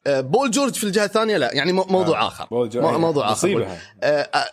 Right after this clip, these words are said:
Speaker 1: ال-، المدرب وإنه ما عمل تغييرات المناسبة أو ما قدر إنه يحافظ،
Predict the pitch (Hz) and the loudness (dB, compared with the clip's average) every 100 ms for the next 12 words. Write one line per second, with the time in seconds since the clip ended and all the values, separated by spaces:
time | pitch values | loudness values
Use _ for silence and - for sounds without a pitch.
0 | - _ _ 165 170 143 180 180 185 226 | -12 _ _ -4 -2 -2 0 2 2 2
1 | 180 165 160 156 156 160 185 147 151 170 | 2 0 -2 0 0 2 2 2 2 0
2 | 127 147 147 170 165 143 143 156 151 139 | 0 0 2 2 0 0 2 0 2 2
3 | 123 131 160 147 156 151 113 - 123 120 | 2 2 0 2 0 0 -2 -4 -2 -2
4 | 123 165 156 143 | 0 0 0 0